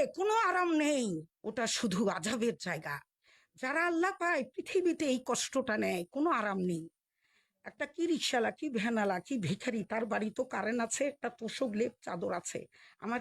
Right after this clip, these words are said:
কিচ্ছু নেই, কারণ আল্লাহ চোখের পানি। আল্লাহ শুধু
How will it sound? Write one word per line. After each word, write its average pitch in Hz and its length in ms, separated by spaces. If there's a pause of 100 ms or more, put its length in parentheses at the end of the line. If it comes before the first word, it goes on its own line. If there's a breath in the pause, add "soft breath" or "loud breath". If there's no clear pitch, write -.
কিচ্ছু - 300 (160)
নেই, 196 160 (480 loud breath)
কারণ 233 280 (460 loud breath)
আল্লাহ 208 240 (120)
চোখের 320 380
পানি। 156 200 (500 loud breath)
আল্লাহ 381 260 (120)
শুধু 277 200